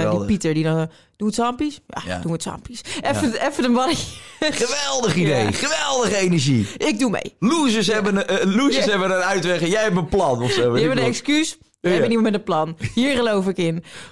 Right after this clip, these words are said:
Speaker 2: maar dat zijn toffe mensen. Dit is echt zo'n Rotterdammer is dat,
Speaker 1: Ja.
Speaker 2: joh. Echt
Speaker 1: Ja,
Speaker 2: top.
Speaker 1: Michel Peridon is de vader van, eh, van Liz,
Speaker 2: Liz,
Speaker 1: ja.
Speaker 2: ja.
Speaker 1: Maar, ehm, nee, die zijn, ehm, ehm,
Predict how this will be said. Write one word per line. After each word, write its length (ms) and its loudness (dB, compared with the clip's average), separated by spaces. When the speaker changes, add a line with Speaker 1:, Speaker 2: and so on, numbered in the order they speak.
Speaker 2:
maar 20 0
dat 140 0
zijn 160 -8
toffe 260 -2
mensen. 400 -4
Dit 120 -10
is 220 0
echt 200 -2
zo'n 340 2
Rotterdammer 600 2
is 100 -2
dat, 200 -2
Speaker 1:
Ja. 180 2
Speaker 2:
joh. 140 -2
Echt 200 -6
Speaker 1:
Ja, 60 -6
Speaker 2:
top. 160 2
Speaker 1:
Michel 260 -2
Peridon 360 2
is 120 -2
de 100 -2
vader 320 0
van, 320 -6
eh, 240 -6
van 240 -6
Liz, 140 2
Speaker 2:
Liz, 180 0
Speaker 1:
ja. 360 0
Speaker 2:
ja. 80 -4
Speaker 1:
Maar, 300 0
ehm, 260 2
nee, 240 0
die 100 -2
zijn, 260 0
ehm, 640 -2
ehm, 520 -6